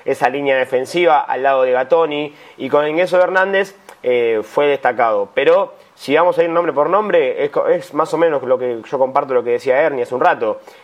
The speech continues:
Eh, me gustó mucho el partido de Giai, correcto, eh, cu-, cuando tuvo que salir jugando no se complicó, salió, eh,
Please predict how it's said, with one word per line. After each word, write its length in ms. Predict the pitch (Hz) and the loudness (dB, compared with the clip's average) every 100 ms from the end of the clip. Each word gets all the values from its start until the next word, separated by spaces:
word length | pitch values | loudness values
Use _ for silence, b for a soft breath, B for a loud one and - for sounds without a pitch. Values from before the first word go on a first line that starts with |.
| B - | B -6
Eh, 560 | 107 101 98 92 78 67 | -2 -2 -2 -4 -8 -4
me 80 | 120 | -2
gustó 240 | 127 170 | 2 0
mucho 140 | 165 | 0
el 40 | 151 | -2
partido 280 | 135 147 143 | -2 0 0
de 60 | |
Giai, 400 | 139 202 202 185 | 2 2 2 0
correcto, 880 | 135 139 170 190 - 170 165 156 - | 0 0 0 -2 0 2 4 2 -4
eh, 160 | 117 92 _ | -8 -10 _
cu-, 100 | - | -8
cuando 240 | - 123 117 | -4 -2 -2
tuvo 260 | 147 143 | 0 0
que 220 | 120 123 117 | 0 -2 -2
salir 260 | 123 139 | -2 -4
jugando 500 | 131 143 160 170 151 | -2 0 2 2 0
no 100 | 135 | 0
se 140 | 135 120 | -4 -2
complicó, 640 | 120 123 165 220 208 202 | -2 -2 0 2 2 0
salió, 680 | - 135 156 196 196 180 175 B B | 0 -2 0 2 4 2 0 B B
eh, 340 | 123 123 117 | -2 0 0